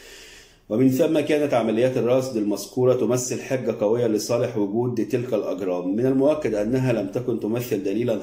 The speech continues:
حقًا، بما أن الجسم المركزي كان عاصيًا على الرصد، لكن بالنسبة للفلكيين الذين قاموا بالرصد،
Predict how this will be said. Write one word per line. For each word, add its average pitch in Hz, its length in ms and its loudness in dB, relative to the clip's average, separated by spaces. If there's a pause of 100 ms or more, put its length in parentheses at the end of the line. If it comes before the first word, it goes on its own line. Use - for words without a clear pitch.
(160)
حقًا، 127 360 -4
بما 104 380 -2
أن 113 120 2
الجسم 110 420 -2
المركزي 104 580 0
كان 120 240 -2
عاصيًا 110 520 -2
على 107 180 2
الرصد، 107 440 0 (560)
لكن 131 320 2
بالنسبة 110 500 2
للفلكيين 101 800 -2
الذين 101 380 0
قاموا 113 380 0
بالرصد، 107 560 -2